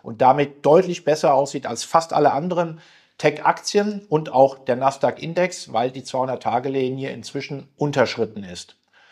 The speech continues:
Heute als Aktie der Woche unter Punkt acht bringe ich Ihnen eine leicht angeschlagene technische Aktie dann mit, aber die Story gefällt uns und nicht nur die Story, sondern auch die Bewertung.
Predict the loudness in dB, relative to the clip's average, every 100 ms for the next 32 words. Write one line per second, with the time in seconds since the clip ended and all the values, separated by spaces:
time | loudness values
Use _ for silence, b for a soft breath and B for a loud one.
0 | b b 4 4 6 6 6 4 0 0
1 | 0 4 6 4 2 0 0 -2 -4 -6
2 | -10 2 2 2 -16 _ _ _ b b
3 | b 0 2 4 2 -2 -4 -4 -6 -8
4 | -6 0 2 4 4 4 0 2 -4 6
5 | 8 8 4 -4 -4 -4 -6 -4 -2 -2
6 | -6 -4 -4 -4 -6 -8 -10 b b b
7 | b 6 6 8 4 2 0 2 6 8
8 | 8 2 -4 -2 2 2 2 -2 -2 -12
9 | _ _ -14 -8 -8 -6 -4 -4 0 2
10 | 2 0 -4 -4 -8 -6 -2 0 -2 -4
11 | -14